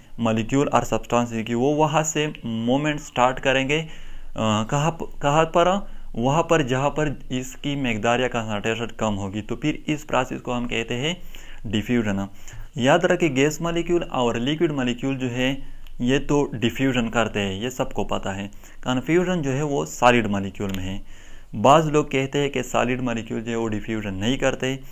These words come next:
और बाज़ लोग कहते हैं कि सॉलिड मॉलिक्यूल डिफ्यूजन करते हैं।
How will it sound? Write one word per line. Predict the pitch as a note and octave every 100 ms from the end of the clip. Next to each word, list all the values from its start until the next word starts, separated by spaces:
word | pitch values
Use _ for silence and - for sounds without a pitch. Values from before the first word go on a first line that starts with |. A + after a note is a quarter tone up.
| - -
और | A2+ G#2
बाज़ | G2+ A#2+ B2
लोग | B2+ B2+
कहते | A#2+ A#2+
हैं | B2+
कि | A#2
सॉलिड | G#2+ A2+ A2 A2+
मॉलिक्यूल | A2+ A2 G#2+ A2 A2+
डिफ्यूजन | A2 G#2 G#2+ G#2+ A2
करते | A2 G#2+ -
हैं। | G2+ F#2 F#2